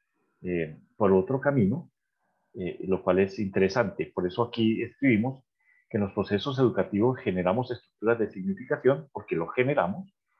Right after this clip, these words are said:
que se pueden imponer. Son estructuras ajenas que yo le puedo imponer a los demás sin que los demás tengan la posibilidad de,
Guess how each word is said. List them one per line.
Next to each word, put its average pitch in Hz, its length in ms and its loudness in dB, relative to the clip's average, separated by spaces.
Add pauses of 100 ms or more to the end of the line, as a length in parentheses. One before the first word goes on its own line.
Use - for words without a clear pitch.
(340)
que 127 80 2
se 127 100 2
pueden 147 300 4
imponer. 151 540 0 (360)
Son 104 140 -6
estructuras 117 480 -4
ajenas 110 340 -8
que 95 100 -2
yo 92 60 6
le 101 80 2
puedo 123 180 4
imponer 101 320 2
a 113 40 6
los 135 160 2
demás 120 320 0 (300)
sin 123 200 -4
que 120 120 0
los 110 120 2
demás 107 380 0 (260)
tengan 123 240 2
la 120 140 0
posibilidad 92 540 2
de, 110 280 0